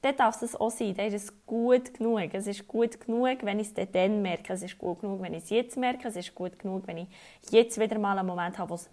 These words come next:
mega float in meinem Podcast, wo mega viel gerade raus will kommen.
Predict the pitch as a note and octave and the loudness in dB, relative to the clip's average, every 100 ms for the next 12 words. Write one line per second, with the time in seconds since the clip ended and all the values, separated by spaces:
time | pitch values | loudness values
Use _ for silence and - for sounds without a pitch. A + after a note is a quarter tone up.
0 | - F3+ G3 B3+ C#4+ D4+ - C#4+ C#4+ D#4 | -4 0 6 6 6 2 2 4 6 6
1 | D#4 D#4 D4 D4+ D4 C4 C4+ - C#4 C#4 | 2 0 -2 -2 -2 -2 -2 2 4 4
2 | - G#3 F#3 F3+ G#3+ B3 C4+ C4+ C4+ C4+ | 2 -4 -2 0 2 2 0 0 2 0
3 | C4 C4+ C4 C4 C4+ - A#3+ B3 | 0 0 0 0 -2 -2 2 2